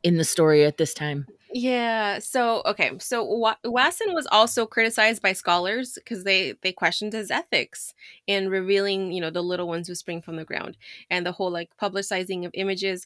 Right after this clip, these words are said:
Speaker 2: and her songs without her full consent. Um,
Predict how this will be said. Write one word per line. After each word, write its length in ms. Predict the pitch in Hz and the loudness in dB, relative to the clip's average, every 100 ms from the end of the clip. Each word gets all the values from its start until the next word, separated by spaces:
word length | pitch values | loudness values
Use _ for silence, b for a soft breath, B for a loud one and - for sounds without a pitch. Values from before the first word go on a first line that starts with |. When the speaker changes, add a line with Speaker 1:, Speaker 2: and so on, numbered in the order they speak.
| - | -4
Speaker 2:
and 260 | 165 180 208 | -2 -2 -4
her 140 | 233 | -4
songs 560 | - 208 202 202 202 - | -4 -4 -4 -4 -6 -6
without 320 | 190 180 180 | -4 -6 -6
her 120 | 196 | -10
full 180 | - 190 | -8 -8
consent. 640 | - 190 - 190 240 - B B B B | -8 -10 -6 -6 -8 -12 B B B B
Um, 400 | 202 190 185 185 | -4 -2 -4 -8